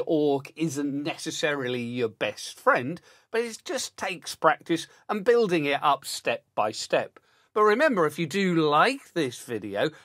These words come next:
then please hit the like button. Hitting the like button is going to allow others users to be able to find this, and they're going to be able to share your enjoyment, hopefully.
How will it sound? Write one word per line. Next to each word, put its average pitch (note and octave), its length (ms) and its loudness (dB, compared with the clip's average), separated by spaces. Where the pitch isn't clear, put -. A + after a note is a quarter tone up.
then A3 280 -4
please A#3 520 0
hit G#3 200 -2
the F#3+ 100 0
like G3 320 2
button. D3 400 -2
Hitting E3 320 0
the C3 100 2
like G3 380 0
button C3 400 -6
is A#3 100 -4
going A#3+ 160 2
to G3+ 140 4
allow D#3 320 4
others D#3 500 2
users D3 680 -2
to C#3+ 120 -6
be C3+ 100 -2
able B2 300 0
to B2+ 80 -2
find F3+ 400 2
this, F#3 220 0
and G3+ 140 -2
they're A#3+ 120 2
going F#3+ 140 2
to D#3 60 0
be D3+ 80 0
able C3+ 340 0
to B2+ 200 -2
share B2 680 -2
your A#2+ 440 -2
enjoyment, A2+ 720 -2
hopefully. F#3+ 480 0